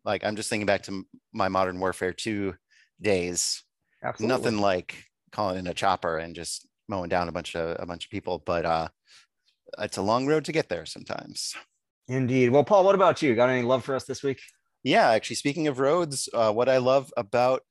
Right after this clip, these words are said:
Speaker 1: uh, this very lightweight and cute game called Freeways is the fact that there is no undo button.
Speaker 2: Okay.
Speaker 1: Um, Freeways is, I think it's three dollars or something on Steam, and you draw out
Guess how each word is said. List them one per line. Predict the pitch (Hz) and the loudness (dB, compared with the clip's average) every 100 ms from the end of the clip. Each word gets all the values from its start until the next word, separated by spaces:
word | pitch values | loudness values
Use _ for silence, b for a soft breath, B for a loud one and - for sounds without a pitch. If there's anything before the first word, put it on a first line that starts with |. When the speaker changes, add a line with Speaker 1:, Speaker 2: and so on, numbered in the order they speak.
| - | -2
Speaker 1:
uh, | 104 104 104 107 | 0 2 0 -2
this | 107 107 107 - | -2 -4 -2 -10
very | 104 117 127 131 123 - | -4 -2 0 -2 -4 -2
lightweight | 104 120 - 113 123 - | 2 2 0 0 0 -2
and | 101 101 | -8 -8
cute | - - 120 | -8 -8 -6
game | - 113 113 110 | 0 0 0 -2
called | 110 101 - | 2 2 0
Freeways | - 185 135 87 85 98 - _ b b b b - | -4 -2 0 0 -2 -8 -14 _ b b b b 0
is | 107 104 - | 2 2 0
the | 107 | 0
fact | 117 113 | 0 0
that | 117 - | -2 0
there | 113 | 0
is | 113 117 | 0 -2
no | 113 135 160 - | -2 0 -2 -4
undo | 123 131 160 | -4 -4 -6
button. | 151 82 80 - - _ _ _ _ - _ - | -2 -4 -4 -20 -20 _ _ _ _ -12 _ -4
Speaker 2:
Okay. | 87 87 90 - | 0 4 6 4
Speaker 1:
Um, | 90 - _ b b - | 0 -10 _ b b -6
Freeways | 123 127 123 - | 2 4 4 0
is, | 117 110 107 | -2 -2 0
I | 101 | -2
think | 117 120 | -2 -8
it's | 123 - - | -8 -8 -8
three | 131 147 | -4 2
dollars | 151 151 156 147 | 4 4 2 -2
or | 147 | -4
something | 160 151 151 147 | -4 -2 -2 0
on | - - 120 | 0 0 -2
Steam, | - 143 143 143 143 b b _ | -4 -2 0 -2 -6 b b _
and | 113 110 104 | 0 0 0
you | 104 107 | -2 -2
draw | 113 110 117 123 | 2 4 4 4
out | 107 113 | 4 2